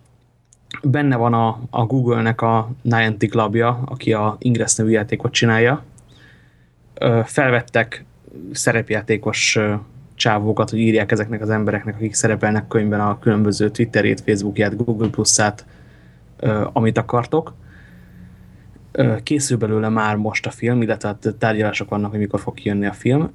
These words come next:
és hogyha ez nem lenne elég, akkor még a játékban, meg a, a social media oldalakon, meg, ö,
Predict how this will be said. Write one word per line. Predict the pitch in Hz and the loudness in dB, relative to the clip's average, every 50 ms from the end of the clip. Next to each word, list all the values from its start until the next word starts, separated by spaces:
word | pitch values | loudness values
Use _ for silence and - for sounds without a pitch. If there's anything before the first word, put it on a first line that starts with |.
| - | -6
és | - 156 151 135 139 - | -2 0 0 2 2 2
hogyha | - 131 117 - 120 113 | 2 0 0 2 0 0
ez | 107 | 0
nem | 120 135 131 120 | 2 2 2 2
lenne | 110 104 101 104 104 | 2 0 -2 -2 0
elég, | 107 117 131 147 135 - | 0 0 0 0 0 -2
akkor | 139 - - - 113 110 | -6 -6 -2 -2 0 0
még | 110 107 107 | 0 0 2
a | 113 | 2
játékban, | 113 117 123 131 - 107 101 101 113 110 107 | 2 2 2 0 0 -2 -2 0 0 0 0
meg | 104 104 95 | 0 -2 -2
a, | 104 104 101 104 107 104 104 - - - - _ _ _ _ | -2 -2 -2 -2 -4 -4 -8 -12 -20 -20 -20 _ _ _ _
a | - - | -10 -6
social | - - 120 - - 110 104 | -2 -2 0 0 0 -2 0
media | 104 104 101 104 104 101 | 0 0 0 0 0 0
oldalakon, | 104 104 101 98 98 101 101 - 107 101 | 0 0 0 2 0 0 0 0 0 0
meg, | 101 101 101 95 101 | 0 0 -2 -2 -2
ö, | 104 101 98 | -2 -2 -2